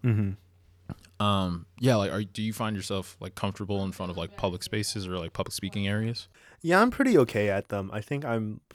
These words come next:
Speaker 1: pretty, I have, like, an ability to, like, turn on a switch and, like, turn on the charm.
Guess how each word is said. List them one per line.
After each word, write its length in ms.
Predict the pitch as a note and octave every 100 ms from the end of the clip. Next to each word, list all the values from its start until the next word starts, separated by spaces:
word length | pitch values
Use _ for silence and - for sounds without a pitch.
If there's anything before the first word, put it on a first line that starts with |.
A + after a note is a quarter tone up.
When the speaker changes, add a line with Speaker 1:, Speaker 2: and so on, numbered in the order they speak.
| - -
Speaker 1:
pretty, 680 | D#3 D#3 E3 E3 D#3 C#3 - _ _ _ _ _
I 140 | A2+ B2
have, 220 | C3+ B2
like, 140 | A#2 A#2+
an 60 |
ability 320 | G2+ G#2+ G#2+ A2
to, 40 |
like, 140 | F#2 -
turn 220 | - G#2+
on 120 | G#2+
a 60 | G2
switch 680 | - - G#2 - - - A2+
and, 80 |
like, 140 | G#2 F#2+
turn 180 | B2+ A2+
on 100 | G2
the 80 |
charm. 460 | F#2 G2+ F#2+ G2